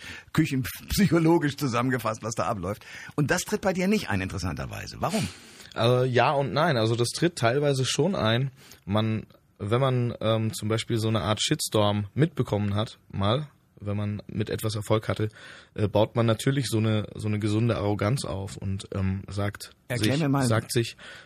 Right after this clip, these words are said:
Speaker 2: ähm, die können mich erstens gar nicht meinen und zweitens, ich stehe da drüber, die können mich mal.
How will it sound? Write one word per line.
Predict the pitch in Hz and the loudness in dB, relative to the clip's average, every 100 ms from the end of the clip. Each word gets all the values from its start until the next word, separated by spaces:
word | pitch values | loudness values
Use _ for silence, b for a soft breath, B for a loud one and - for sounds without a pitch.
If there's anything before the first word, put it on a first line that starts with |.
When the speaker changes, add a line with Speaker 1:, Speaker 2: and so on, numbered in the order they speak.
| B | B
Speaker 2:
ähm, | 104 104 101 101 107 _ - | 0 2 2 -2 -8 _ -6
die | 113 | -4
können | - 131 147 | 2 2 4
mich | 127 131 - | 2 0 -2
erstens | 120 - 117 110 | -4 -2 -4 -2
gar | 113 | -4
nicht | 110 | 0
meinen | 110 110 117 120 | 0 0 0 -2
und | 98 110 | -4 -6
zweitens, | 104 104 110 - | -4 -4 -6 -4
ich | 107 | -4
stehe | - | 0
da | 113 110 | 2 4
drüber, | 120 113 | 2 2
die | 98 98 | -2 -4
können | 107 107 | -4 -4
mich | |
mal. | 90 | -6